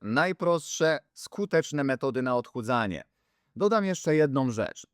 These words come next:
Aktywność fizyczna. To jest element, który może być dodatkiem właśnie zbilansowanej diety, czy liczenia kalorii,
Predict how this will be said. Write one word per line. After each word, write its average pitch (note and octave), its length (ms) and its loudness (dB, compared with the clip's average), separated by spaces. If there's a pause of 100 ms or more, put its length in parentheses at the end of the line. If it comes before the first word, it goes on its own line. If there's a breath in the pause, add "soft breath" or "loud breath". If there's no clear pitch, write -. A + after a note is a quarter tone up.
(380)
Aktywność E3+ 800 0 (220)
fizyczna. B2+ 560 0 (720)
To F#3+ 180 0
jest G3+ 280 0
element, B2+ 520 2
który D3 260 0
może C#3+ 260 2
być B2 260 -2
dodatkiem C#3+ 680 0
właśnie C3 440 -2
zbilansowanej A2 760 0
diety, C#3+ 400 2
czy - 160 -10
liczenia A2+ 400 -4
kalorii, D3+ 560 0